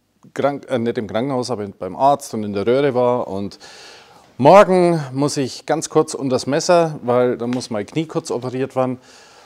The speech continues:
Ähm, ja, dann darf ich ein paar Tage mit die Krücken rumlaufen.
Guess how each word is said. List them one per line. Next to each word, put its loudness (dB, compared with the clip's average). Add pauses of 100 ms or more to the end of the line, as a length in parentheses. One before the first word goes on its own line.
(120)
Ähm, -2 (360)
ja, 6
dann -6
darf -2
ich 0
ein -2
paar -2
Tage 0
mit -4
die -6
Krücken -2
rumlaufen. 0